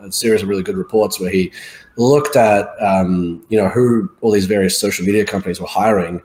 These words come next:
And so many people, sometimes people directly involved in the, uh, area of content moderation, uh, were people from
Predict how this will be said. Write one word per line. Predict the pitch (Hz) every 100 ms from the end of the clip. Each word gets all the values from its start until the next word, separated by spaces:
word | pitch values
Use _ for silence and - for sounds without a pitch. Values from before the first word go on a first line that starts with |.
| - - _ _ -
And | 110 104 101
so | - - 151
many | 156 127
people, | 135 117 98
sometimes | 180 190
people | - 160 143
directly | 117 117 135 - 123
involved | 107 98 104 104 101 92 - -
in | 107 110 107
the, | 98 95 90 87 85
uh, | 98 92 85 - -
area | 107 104 101 92
of | 95 -
content | 110 113 113
moderation, | 92 82 78 78 - 67 _ _ _ _ _ -
uh, | 101 92 95
were | 104 117 123 -
people | 110 98 98 95 92 -
from | - 98 92 92 92 90